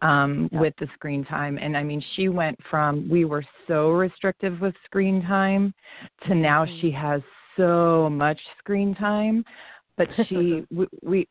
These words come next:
Speaker 1: we come to find out that, you know, a lot of it is because, um, she doesn't have a lot of friends, like, physical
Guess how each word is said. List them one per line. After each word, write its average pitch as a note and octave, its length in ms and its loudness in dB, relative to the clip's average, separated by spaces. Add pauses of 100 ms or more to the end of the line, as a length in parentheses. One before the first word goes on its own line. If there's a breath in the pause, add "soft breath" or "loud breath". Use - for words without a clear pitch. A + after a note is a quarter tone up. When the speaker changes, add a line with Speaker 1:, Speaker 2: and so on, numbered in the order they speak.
Speaker 1:
we F3+ 300 0
come G#3+ 200 4
to F#3+ 100 2
find E3 340 -4
out D#3 280 2
that, D3+ 240 -2 (120)
you E3+ 160 -2
know, D3+ 180 0
a D3+ 40 -2
lot D3 260 -2
of D3+ 100 -4
it D3 80 -2
is D3 100 -2 (100)
because, D3+ 380 -4 (220)
um, D3 460 -4 (400 loud breath)
she F3 60 0
doesn't D#3+ 200 0
have D3 180 -6
a D3+ 40 -2
lot D3 180 -2
of C#3 80 -8 (100)
friends, D3+ 500 -2
like, C#3+ 140 -4 (100)
physical F3+ 420 -2